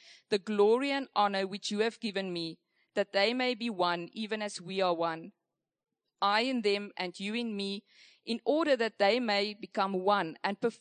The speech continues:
perfectly united, that the world may know and definitely recognize that you sent me and that you have loved them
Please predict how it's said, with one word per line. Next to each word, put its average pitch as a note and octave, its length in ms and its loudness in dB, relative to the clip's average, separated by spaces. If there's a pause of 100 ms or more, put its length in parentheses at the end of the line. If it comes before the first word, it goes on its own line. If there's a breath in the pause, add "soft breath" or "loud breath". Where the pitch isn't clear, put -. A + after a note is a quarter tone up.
(100)
perfectly D#4 520 -2
united, G3+ 640 -2 (340)
that A3 180 -4
the B3+ 80 -2
world B3 360 2
may B3 220 0
know A#3+ 400 2
and G#3 180 -6
definitely C4 540 -4
recognize A3 840 -4 (380 loud breath)
that A3+ 200 -4
you B3 100 0
sent C#4+ 480 -4
me F3 340 -8 (100)
and G3+ 180 -4
that G3 200 0
you A#3 100 0
have A#3 180 0
loved G3+ 420 0
them E3+ 340 -2